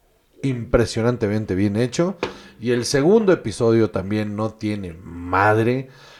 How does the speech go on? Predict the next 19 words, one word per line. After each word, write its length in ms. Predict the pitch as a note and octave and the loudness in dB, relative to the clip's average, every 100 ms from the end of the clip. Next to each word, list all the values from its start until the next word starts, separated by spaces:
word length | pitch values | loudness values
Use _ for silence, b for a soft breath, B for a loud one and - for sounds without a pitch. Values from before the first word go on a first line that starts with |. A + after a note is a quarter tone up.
| B | B
Entonces 240 | A#2+ F#3 G3 | -6 -4 0
es 80 | |
un 140 | A3+ G3 | 2 4
viaje 280 | F#3+ F#3+ - | 4 2 -4
como 220 | D3 B2 | -2 2
bastante 480 | B2 - D#3 D#3+ F3+ | 0 0 -2 0 -2
personal 520 | - A#2 B2 A#2+ C3+ | -2 -4 -4 -2 0
en 100 | B2+ | 2
la 80 | A2 | 4
vida 200 | C3 A#2+ | 4 2
de 60 | |
esta 460 | A#2+ - B2 A#2 - B B B - | 0 -4 -4 -4 -8 B B B -12
mujer 500 | G2+ G2 C3+ B2 B2 | -8 -2 2 2 2
insatisfecha 1200 | A#2+ G#2 - - - F#2 - C3+ C#3 D#3+ F3+ G#3+ b b b b b | -6 -6 -6 -6 -8 -12 -2 0 2 0 0 -4 b b b b b
que 80 | A#2 | -10
está 240 | G#2+ C#3 | -2 -2
tratando 520 | C3+ C3+ C#3 C3+ C3+ A#2+ | 0 0 0 0 2 2
de 80 | |
sobrevivir. 920 | F#2+ A#2 F#2 G2+ G2 F#2+ F#2+ G2+ D#2 | 0 -2 -4 -2 -2 -2 -4 -4 -6